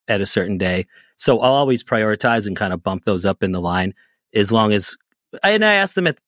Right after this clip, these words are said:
at the end of each episode, I'm like, "Hey, uh, do you mind when this comes out? Like, d-, do you want me to put it out at a certain time?"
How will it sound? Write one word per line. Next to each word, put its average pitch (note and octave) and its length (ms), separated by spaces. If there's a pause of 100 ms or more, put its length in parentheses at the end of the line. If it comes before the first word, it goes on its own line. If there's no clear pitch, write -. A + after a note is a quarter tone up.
(180)
at C3+ 140
the A#2 140
end A#2+ 160
of G#2 100
each G2 160
episode, G2 400
I'm F#2 100
like, G2 140
"Hey, G#2+ 260
uh, F#2 140 (460)
do A2+ 100
you B2+ 80
mind A#2+ 300
when A#2+ 180
this A#2 140
comes A2 240
out? C#3 260
Like, F2+ 200
d-, - 220
do G2+ 120
you F#2 80
want A2 140
me A#2 60
to G#2+ 60
put A#2+ 160
it A2 60
out A2 160
at G#2+ 60
a G#2 60
certain A2 300
time?" G#2 360